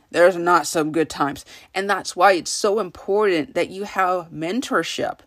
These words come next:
that you have someone alongside you to help you temper your emotions against reality. 'Cause oftentimes people quit easily. I mean, obviously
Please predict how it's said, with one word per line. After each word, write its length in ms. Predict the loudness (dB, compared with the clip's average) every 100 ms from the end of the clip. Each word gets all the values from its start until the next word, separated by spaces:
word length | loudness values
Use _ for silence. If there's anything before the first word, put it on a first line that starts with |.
| -20 -14 -4
that 140 | -4
you 120 | -2
have 200 | -2 -2
someone 280 | -2 -2 -2
alongside 680 | 0 -2 -2 -2 2 2 2
you 80 | -2
to 80 |
help 380 | -2 2 2 2
you 200 | -10 -10
temper 460 | -10 -2 -2 0 -2
your 400 | 0 4 4 6
emotions 800 | 4 4 4 4 0 -2 -4 -8 -14 -10
against 500 | -4 0 0 0 -4
reality. 640 | -6 -4 0 2 0 -2 -12 -20 -20 -8
'Cause 140 | 2
oftentimes 600 | 4 4 0 -6 -6 -6
people 340 | -4 -2 -2
quit 380 | -6 -8 -6 -6 -8
easily. 640 | -4 2 2 2 2 0 -2 -18 -6
I 60 | -4
mean, 140 | -2 -2
obviously 640 | 0 0 -2 -4 -4 -4